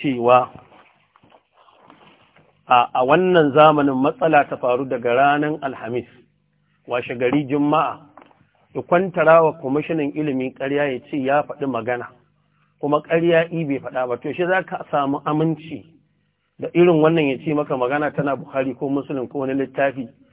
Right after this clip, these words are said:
dan ya faɗi namba da reference ka yadda cewa ma ya faɗa. Shi yasa muna kira gaskiya ga gwamnati lallai yadda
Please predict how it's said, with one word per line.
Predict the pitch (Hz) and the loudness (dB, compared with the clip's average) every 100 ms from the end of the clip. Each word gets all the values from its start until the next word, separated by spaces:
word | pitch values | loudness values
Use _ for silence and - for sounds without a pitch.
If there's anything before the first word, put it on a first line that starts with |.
| _ _ | _ _
dan | 127 143 | 0 2
ya | 156 160 | 4 4
faɗi | 156 143 139 | 0 -4 -2
namba | 143 151 143 | -2 0 -2
da | 151 151 | -4 -10
reference | 151 135 123 - | -8 -8 -8 -10
ka | 135 | -6
yadda | 120 117 135 - | -6 -6 -10 -4
cewa | 135 120 | -4 -2
ma | 120 | -2
ya | 123 120 | -2 -4
faɗa. | 113 107 - _ _ _ _ - | -10 -16 -20 _ _ _ _ -4
Shi | 165 | 0
yasa | 175 185 160 131 - - _ _ _ | 2 4 4 2 -8 -20 _ _ _
muna | 139 175 143 | 2 4 2
kira | 165 151 156 | 2 2 2
gaskiya | 143 - 151 147 151 - | 0 -4 0 2 2 -2
ga | 139 120 | -14 -6
gwamnati | 131 139 139 139 123 | -2 -2 -2 -6 -4
lallai | 135 160 160 160 151 160 151 _ _ _ _ - | 0 0 0 -2 -4 -10 -20 _ _ _ _ -2
yadda | 160 | -2